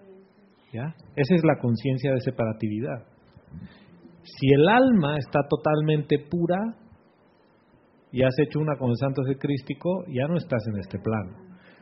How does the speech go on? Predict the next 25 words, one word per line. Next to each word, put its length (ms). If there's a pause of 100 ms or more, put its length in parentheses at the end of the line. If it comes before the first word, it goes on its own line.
(160)
Pero 120 (120)
otra 200
vez, 240
si 100
esa 240
alma 260
tiene 360 (140)
un 260
puntito, 600 (340)
¿ustedes 280
alguna 280
vez 140
han 120
visto 260
un 80
celular 460
o 80
una 180
pantalla 640
que 100
se 120
le 100
quema 300
un 120
píxel? 460